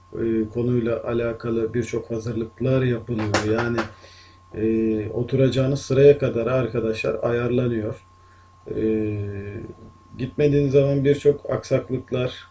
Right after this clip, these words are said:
meydana gelebiliyor. Bazı hizmet içi eğitimlerde gruplar olması gerekiyor. Mesela üçerli gruplar, ikişerli gruplar. Gelmediğiniz zaman bir kişi tek kalabiliyor.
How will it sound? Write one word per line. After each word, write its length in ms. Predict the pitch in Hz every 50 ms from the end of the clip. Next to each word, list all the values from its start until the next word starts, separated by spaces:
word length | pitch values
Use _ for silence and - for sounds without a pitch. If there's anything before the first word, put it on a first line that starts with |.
| - -
meydana 420 | 120 123 117 110 117 117 117 117
gelebiliyor. 840 | 113 110 120 117 117 120 117 113 117 107 110 104 95 95 - - - - - -
Bazı 240 | 123 127 131 131 127
hizmet 480 | - 135 120 120 127 135 131 131 -
içi 160 | - - - 135
eğitimlerde 680 | 131 131 131 - 131 123 127 127 123 120 113 127 120
gruplar 500 | 107 107 123 131 117 - - 135 131 123
olması 460 | 123 120 117 113 110 110 107 - -
gerekiyor. 500 | 110 113 107 104 104 104 - 104 104 101 - -
Mesela 480 | - 107 110 - 113 113 107 110 107
üçerli 500 | - 120 117 - - 120 117 113 117 120
gruplar, 680 | 113 107 113 110 107 104 - - 101 101 98 95 - - - 107
ikişerli 440 | - - - - 120 117 110 113 113
gruplar. 540 | 101 110 110 101 101 - - 107 104 101 - - - - - - - - -
Gelmediğiniz 640 | - 107 127 135 135 131 113 123 123 120 117 117 107
zaman 380 | 113 117 110 113 110 113 110 113
bir 200 | 123 117 110 110
kişi 240 | - - - 110
tek 240 | - 117 113 - -
kalabiliyor. 640 | - 117 110 113 113 107 110 104 - 98 95 98